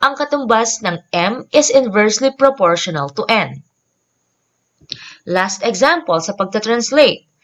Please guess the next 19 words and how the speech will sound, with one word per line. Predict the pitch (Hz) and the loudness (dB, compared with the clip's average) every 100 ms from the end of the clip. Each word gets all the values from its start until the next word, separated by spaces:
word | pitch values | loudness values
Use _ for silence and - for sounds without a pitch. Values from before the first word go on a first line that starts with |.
| _ _ _ | _ _ _
We | 165 214 | -2 2
have | 202 170 | 2 0
C | 135 - 226 240 320 | -2 -2 0 0 2
is | 226 220 208 | 0 0 -2
inversely | 196 196 220 196 208 | -2 2 2 2 -4
proportional | 202 208 202 156 160 175 147 139 | -2 -2 2 2 2 -2 -4 -4
to | 180 | -4
S. | - 156 - - - - - - - - _ _ _ _ _ _ - | -2 -2 -4 -8 -6 -6 -8 -10 -14 -20 _ _ _ _ _ _ -2
So, | 262 233 | 4 4
ang | 214 208 | 4 0
magiging | 185 202 208 208 | 0 -2 -2 -2
equation | 208 214 196 208 190 | -2 0 0 2 2
natin | 175 175 180 175 | 0 0 -2 0
para | 165 165 | 0 0
dito | 160 320 330 214 202 - | 0 2 4 2 2 2
ay, | 311 190 190 285 - _ _ _ _ _ _ _ _ _ _ _ _ _ _ _ _ _ | 2 2 -2 -6 -16 _ _ _ _ _ _ _ _ _ _ _ _ _ _ _ _ _
correct, | - 294 320 247 - - - _ _ _ | 2 2 2 0 -4 -18 -20 _ _ _
C | - - - 226 320 320 - | -6 -2 2 4 2 0 2
is | 277 | 4